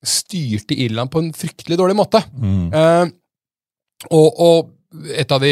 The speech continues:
Speaker 1: holdt på å si, beste eller verste, nå snakket vi om holodomor i, i stad i Ukraina, altså, ehm, hungersnøden i Irland på, på, mm, atten, ja, atten førtifem til atten førtini.
Speaker 2: Mm.
Speaker 1: Ehm, det, eh, det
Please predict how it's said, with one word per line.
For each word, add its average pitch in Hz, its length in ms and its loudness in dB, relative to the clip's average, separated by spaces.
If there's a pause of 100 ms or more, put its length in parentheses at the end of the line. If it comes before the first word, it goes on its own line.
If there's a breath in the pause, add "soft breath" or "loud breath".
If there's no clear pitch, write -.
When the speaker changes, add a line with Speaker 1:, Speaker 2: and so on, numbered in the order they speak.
Speaker 1:
holdt 131 160 -2
på - 20 -10
å 123 60 -6
si, 135 80 -4
beste 135 300 -2
eller 120 120 -4
verste, 131 400 -2
nå 139 140 -2 (180)
snakket 120 300 -6
vi 110 80 0
om 113 80 -2 (500 loud breath)
holodomor 131 720 2
i, 135 140 0 (200)
i 127 60 0
stad 123 320 2
i - 20 -4
Ukraina, 127 520 0 (100)
altså, 135 220 0 (180)
ehm, 123 400 0 (180)
hungersnøden 131 540 0
i 131 160 0
Irland 135 420 0
på, 131 120 -2 (600)
på, 123 140 -2 (320)
mm, 117 400 -6 (160)
atten, 110 400 -10
ja, 104 80 0 (180)
atten 120 220 -6
førtifem 117 400 -4
til 135 80 -2
atten 113 180 -10
førtini. 147 380 0 (320 soft breath)
Speaker 2:
Mm. 98 160 -2 (160)
Speaker 1:
Ehm, 143 400 0 (420)
det, 143 140 2 (320)
eh, 143 800 -14 (760)
det 147 140 2